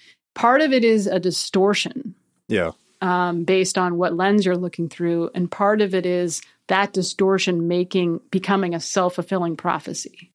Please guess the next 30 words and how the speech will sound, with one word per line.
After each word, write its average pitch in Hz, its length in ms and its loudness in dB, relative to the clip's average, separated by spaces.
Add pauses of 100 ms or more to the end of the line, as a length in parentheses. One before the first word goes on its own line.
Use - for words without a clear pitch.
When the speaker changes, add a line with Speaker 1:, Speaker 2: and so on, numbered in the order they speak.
(120)
Speaker 2:
And 127 140 0
does 151 200 2
the 160 140 0
news 151 340 2
media 139 400 2
bear 120 280 0
some 113 260 -4
responsibility 107 800 -2
Speaker 1:
Oh, 311 80 4
for 202 140 0
Speaker 2:
for - 60 2
Speaker 1:
sure. 190 320 0
Speaker 2:
that? - 60 -2
Speaker 1:
Absolutely. 185 520 -2
Speaker 2:
Okay. 95 360 -10
Speaker 1:
A 185 60 0
hundred 190 240 0
percent. 185 440 -6
Speaker 2:
Okay, 185 140 0
Speaker 1:
Yeah. 180 80 0
Speaker 2:
but 120 100 2
Speaker 1:
I 214 40 2
mean, 208 100 4
I 202 120 2
think 202 280 -2
it's - 180 0
hard 214 260 2
to 190 60 0
generalize 233 680 0
because 170 600 -2